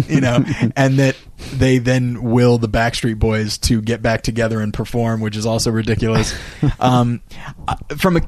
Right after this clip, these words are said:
Speaker 1: from a comedy standpoint, of course, I enjoy that a great
Speaker 2: Yeah.
Speaker 1: deal. But it also fi-, it, it also fits in pretty solidly with what people think of as heaven,
Speaker 2: Mm-hmm.
Speaker 1: which is, yeah, you get anything you want.
Speaker 2: Yeah.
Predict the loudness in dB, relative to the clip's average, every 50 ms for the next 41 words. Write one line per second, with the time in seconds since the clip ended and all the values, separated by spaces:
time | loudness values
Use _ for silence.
0 | -4 -10 -6 -2 0 0 2 4 4 4 4 4 4 2 2 2 2 2 2 2
1 | 2 2 2 2 2 0 2 2 4 4 4 4 2 2 2 2 2 4 4 4
2 | 2 2 0 -2 -2 -2 0 2 4 4 2 2 0 -2 -2 -6 -4 0 2 2
3 | 4 4 4 4 4 4 4 4 2 2 2 0 0 0 0 0 2 0 -2 -2
4 | -2 0 0 2 2 2 2 2 0 0 0 0 -2 0 0 0 0 0 -2 -4
5 | _ _ -20 -20 -20 -20 -20 -20 -20 -20 -20 -8 -4 -2 0 2 2 2 2 4
6 | 4 4 4 4 4 4 4 2 4 4 2 2 2 2 0 0 0 0 0 0
7 | 0 0 -2 -2 -2 -2 -2 -2 0 0 0 -2 -2 -2 -2 -2 -2 -2 -2 -2
8 | -2 -2 -2 -2 -4 -4 -2 0 0 0 0 0 0 0 -2 -4 -6 _ _ _
9 | -2 0 2 2 4 2 2 0 -4 -10 -6 -2 0 0 2 2 2 2 4 4
10 | 2 2 2 2 2 2 2 2 2 2 0 -4 _ _ _ _ _ _ 0 2
11 | 2 0